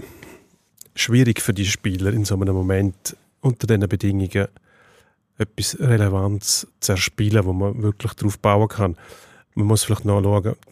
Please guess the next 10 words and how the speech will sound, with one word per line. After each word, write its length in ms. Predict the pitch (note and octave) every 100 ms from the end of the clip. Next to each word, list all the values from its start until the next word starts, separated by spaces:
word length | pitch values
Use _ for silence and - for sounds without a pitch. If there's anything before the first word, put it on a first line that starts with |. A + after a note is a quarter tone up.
| C4+
bei 140 | C#3+ A#2
der 120 | A2+
E 120 | C#3
M 160 | B2+ G2+
hat 180 | A#2+ -
man 100 | G#2+
ja 120 | G#2+
auch 60 |
die 240 | A#2+ A#2 A#2+ - _ _ _ _
Spiele, 520 | - - A#2+ A#2